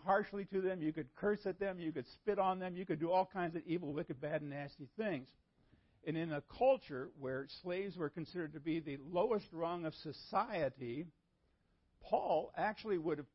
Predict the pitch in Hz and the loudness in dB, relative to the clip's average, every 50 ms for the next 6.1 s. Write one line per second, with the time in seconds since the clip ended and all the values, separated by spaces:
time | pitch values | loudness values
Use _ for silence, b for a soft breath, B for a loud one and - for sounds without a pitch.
0 | _ - 170 156 151 147 139 - 151 131 110 - 175 170 160 151 143 151 147 - | _ -2 -2 -2 -2 -2 -6 -10 -10 -12 -8 -4 -4 -4 -4 -4 -4 -4 -4 -2
1 | 165 175 165 156 147 156 143 147 131 123 - _ - - - 233 247 240 196 175 | -4 -4 -4 -2 -2 -2 -2 -2 -4 -8 -12 _ -14 -2 -2 0 0 0 -2 -4
2 | 175 - 175 185 208 180 143 139 139 139 147 - _ _ _ _ _ _ _ _ | -4 2 6 6 8 8 8 6 2 -2 -10 -18 _ _ _ _ _ _ _ _
3 | _ _ _ _ - 139 131 131 131 135 160 151 - 165 185 185 170 160 151 147 | _ _ _ _ -6 -2 -2 -2 0 0 0 -2 0 0 0 0 0 0 0 2
4 | - 180 135 139 143 139 127 143 147 135 135 139 147 165 160 151 151 143 135 139 | 4 4 4 4 2 0 -2 -2 -2 -2 -4 -4 -4 -2 -2 -2 -2 -2 -2 -2
5 | 139 139 139 - - - - _ _ _ _ 170 147 180 226 247 233 185 143 127 | -2 -2 -4 -6 -12 -20 -20 _ _ _ _ -6 2 4 4 4 4 2 0 -2
6 | 123 123 | -2 -4